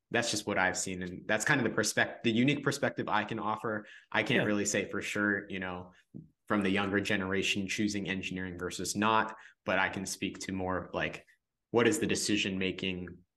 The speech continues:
Speaker 1: when I do choose engineering, you know?
Speaker 2: Yeah. Which, again, I, you know, when I, when I found out that you had this course and podcast, which we're gonna dive into next, because that, that's, that's where the rubber hits the road here.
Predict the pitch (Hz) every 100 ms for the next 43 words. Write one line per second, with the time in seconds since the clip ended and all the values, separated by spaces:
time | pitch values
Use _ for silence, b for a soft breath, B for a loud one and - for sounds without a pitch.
0 | _ _ _ _ 104 101 87 87 95 92
1 | - 87 - 76 80 - 87 - - -
2 | 104 101 101 101 104 78 - B B -
3 | 156 - 127 120 113 123 98 101 - 80
4 | 113 104 104 98 98 95 - 104 101 98
5 | - 92 95 92 92 - - 98 92 87
6 | 95 90 87 90 107 120 127 123 113 101
7 | 101 92 92 92 90 95 87 - 90 90
8 | 90 104 92 - 101 92 98 92 87 92
9 | 90 90 - 82 92 92 90 90